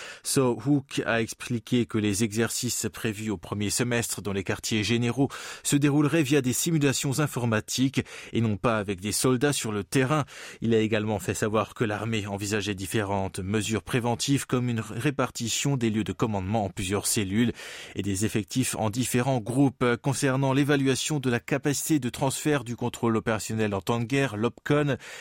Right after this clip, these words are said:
qui se tient dans le cadre des exercices militaires conjoints, le ministre a indiqué qu'il menait des concertations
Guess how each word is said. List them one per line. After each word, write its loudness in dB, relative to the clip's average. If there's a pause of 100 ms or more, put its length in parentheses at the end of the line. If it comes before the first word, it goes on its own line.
(180)
qui -6
se 0
tient 0
dans -2
le 0
cadre -2
des -4
exercices -2
militaires -2
conjoints, 0 (420)
le -2
ministre 0
a 4
indiqué 0
qu'il -2
menait 2
des 0
concertations -2